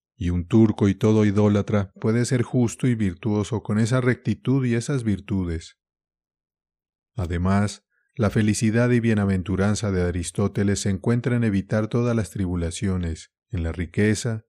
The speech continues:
en la salud, el honor, el culto, los amigos y la autoridad, lo cual complace mucho a nuestra espiritualidad.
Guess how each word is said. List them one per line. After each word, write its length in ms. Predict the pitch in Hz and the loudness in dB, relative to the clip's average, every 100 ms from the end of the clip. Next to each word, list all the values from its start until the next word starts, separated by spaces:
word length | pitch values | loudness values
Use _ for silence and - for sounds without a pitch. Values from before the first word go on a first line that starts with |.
| _ _ | _ _
en 140 | 101 | -2
la 100 | 90 | -2
salud, 540 | 87 92 90 110 113 113 _ _ _ | -2 -2 0 2 0 -2 _ _ _
el 200 | 101 90 | -2 0
honor, 560 | 87 98 113 110 110 _ _ _ | 0 2 2 0 -4 _ _ _
el 220 | 95 85 | -4 -4
culto, 600 | - 117 113 - 110 101 _ _ _ | 0 2 2 0 -6 -6 _ _ _
los 220 | 98 - | -4 -2
amigos 520 | 95 107 127 131 127 | 0 2 2 2 2
y 60 | 123 | 2
la 100 | 110 | 0
autoridad, 720 | 101 98 90 87 92 82 78 _ _ _ _ _ | 0 -2 -2 -2 -2 -2 -6 _ _ _ _ _
lo 160 | 98 82 | -6 -4
cual 240 | 98 98 | -2 -2
complace 560 | - 104 104 110 104 107 | 0 -2 2 0 2 0
mucho 340 | 107 117 - | 2 0 0
a 60 | 110 | 0
nuestra 320 | 104 - 101 | 0 -2 -4
espiritualidad. 1000 | - 95 90 85 90 87 85 87 82 - | -2 -4 -4 -4 -4 -2 -2 -4 -6 -10